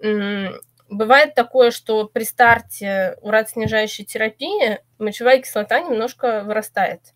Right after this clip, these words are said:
в крови, и может приступ повториться.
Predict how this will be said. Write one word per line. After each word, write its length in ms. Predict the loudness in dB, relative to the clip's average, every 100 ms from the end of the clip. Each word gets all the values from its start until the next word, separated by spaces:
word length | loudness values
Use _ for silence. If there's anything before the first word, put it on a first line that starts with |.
| _
в 80 | -12
крови, 360 | -10 -8 -10 -14 _ _ -8
и 60 | -2
может 440 | 0 2 -2 _ _ -10
приступ 360 | -8 -6 -8
повториться. 760 | -8 -6 -6 -6 -10 -16 -20